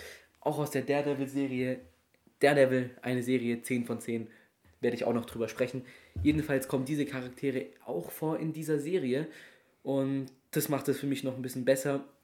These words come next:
Ich erwarte, hab keine Erwartungen an die Serie.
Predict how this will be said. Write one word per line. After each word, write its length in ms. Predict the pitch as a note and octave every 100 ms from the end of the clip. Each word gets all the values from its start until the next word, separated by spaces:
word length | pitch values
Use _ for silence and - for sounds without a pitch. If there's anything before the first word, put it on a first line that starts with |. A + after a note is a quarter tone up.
| _
Ich 260 | - F3+ -
erwarte, 600 | D3+ C3+ D3 D#3 D3 C3+
hab 140 | C3+ -
keine 240 | E3+ C#3+
Erwartungen 440 | A2+ A2 G#2+ -
an 100 | G2
die 100 | G2+
Serie. 340 | G2 G2+ G#2+